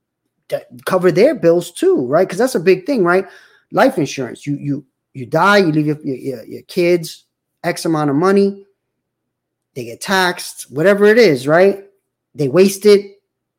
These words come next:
and then they gotta go back to work and figure it out, right? And this is where, like, the way the system works is just so rigged against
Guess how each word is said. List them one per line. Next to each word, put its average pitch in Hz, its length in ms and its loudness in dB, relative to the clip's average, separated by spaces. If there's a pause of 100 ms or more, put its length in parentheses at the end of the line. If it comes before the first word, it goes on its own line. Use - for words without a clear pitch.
(160)
and 120 120 -12
then 135 120 0
they 147 80 0
gotta 143 160 0
go 131 120 -8
back 120 200 -10
to 120 100 -20
work 131 480 -6
and 127 100 -16
figure 135 380 -6
it 135 80 -4
out, 160 280 -2
right? 165 240 0
And 160 140 0
this 170 140 -6
is 170 80 -10
where, 185 260 4
like, 151 280 2 (400)
the 156 80 0
way 175 180 4
the 170 80 4
system 160 380 -2
works 165 240 2
is 135 100 -8
just 139 240 -8
so 165 200 0
rigged 143 520 0
against 131 600 -8